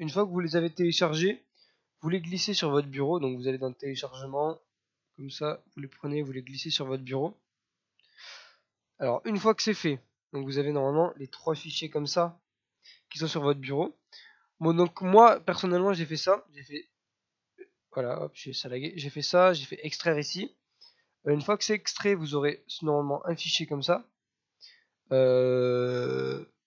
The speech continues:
qui, euh, entre autres, ne sert à rien parce qu'après, euh, on va pas l'utiliser.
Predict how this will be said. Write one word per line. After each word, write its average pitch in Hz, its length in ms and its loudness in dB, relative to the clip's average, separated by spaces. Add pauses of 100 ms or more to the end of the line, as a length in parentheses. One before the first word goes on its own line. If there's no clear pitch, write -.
(460)
qui, 160 340 -4
euh, 147 80 6
entre 139 460 2
autres, 160 240 -2
ne 147 60 -2
sert 160 260 4
à 139 80 2
rien 156 220 2
parce 175 120 -6
qu'après, 170 340 -4
euh, 131 440 0 (280)
on 156 100 -2
va 147 80 4
pas 143 100 0
l'utiliser. 147 560 -4